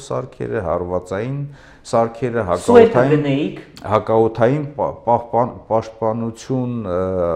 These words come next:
Speaker 1: ռադիոէլեկտրոնային պայքար, նույն օդային ու-, ուժը, գիտեք ինչ, ը, մեզ, ը, մեր զորատեսակների բոլոր ուղղություններն էլ պետք է կատարելագործվեն, բայց այդ բոլոր ուղղությունները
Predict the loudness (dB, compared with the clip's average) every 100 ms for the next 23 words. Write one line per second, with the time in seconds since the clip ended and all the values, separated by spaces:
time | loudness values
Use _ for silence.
0 | 4 4 4 0 2 0 -2 -4 -4 -4
1 | -4 -2 -2 0 -2 -4 -6 -20 -8 0
2 | 2 2 0 -2 2 4 4 0 -6 -8
3 | -14 -14 -14 -10 -2 0 0 0 -2 -2
4 | -4 -2 -2 -2 -6 -8 -20 -20 -20 _
5 | _ -10 -2 0 0 -2 2 4 2 -6
6 | -8 -4 -2 -2 -2 -2 0 0 4 4
7 | 4 0 -2 -2 -2 -6 -4 -2 0 0
8 | -2 -4 -8 -10 -12 -10 -8 -10 -8 -10
9 | -8 -12 -4 -4 -2 -4 -4 -6 -6 -8
10 | -8 -12 -14 -14 -6 -6 -4 -6 -8 -16
11 | -10 -6 -4 -4 -4 -6 -8 -12 -10 -8